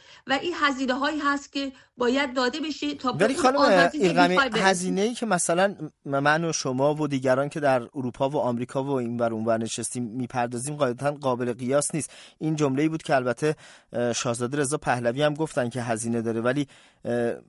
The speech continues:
Speaker 2: رهبری که در بیرون نشسته و از هزینه صحبت می‌کنه، فکر می‌کنم خیلی متفاوته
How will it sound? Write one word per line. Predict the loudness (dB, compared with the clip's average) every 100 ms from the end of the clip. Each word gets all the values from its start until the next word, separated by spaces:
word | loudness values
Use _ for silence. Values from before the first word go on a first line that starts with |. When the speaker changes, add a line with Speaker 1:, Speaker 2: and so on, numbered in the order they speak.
| -14
Speaker 2:
رهبری | -4 0 0 2 0 0
که | -2 0
در | 2 0
بیرون | -4 -6 -2 0 0
نشسته | -2 -2 -2 0 0
و | 2
از | 0
هزینه | -2 -6 -4 -4
صحبت | -4 -2 -2
می‌کنه، | -4 -6 -6
فکر | -4
می‌کنم | -2 -2
خیلی | 0 2 2 2
متفاوته | 0 -6 -4 -2 -2 -2